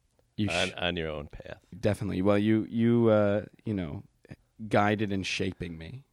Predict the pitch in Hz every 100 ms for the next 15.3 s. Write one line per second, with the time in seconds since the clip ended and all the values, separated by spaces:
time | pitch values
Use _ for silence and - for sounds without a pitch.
0 | _ - - 101 95 87 87 113 117 95
1 | - - 104 - 95 92 95 90 - 60
2 | - 123 _ _ _ - - - 113 113
3 | 110 113 _ _ _ _ _ - - 113
4 | 110 - 113 98 - 107 90 _ _ _
5 | _ - 120 131 135 135 135 135 135 _
6 | _ _ _ _ _ _ 107 98 92 104
7 | 104 - - - _ 113 113 107 98 98
8 | 98 101 110 - 85 62 62 110 - -
9 | 95 58 50 - _ _ - 82 - 95
10 | - - 110 120 117 147 160 _ 123 135
11 | 147 - 147 147 147 143 - _ _ _
12 | _ - 143 139 135 147 147 135 131 127
13 | 123 139 120 95 92 - - 82 - -
14 | 101 95 104 104 95 - 101 95 107 110
15 | 101 69 71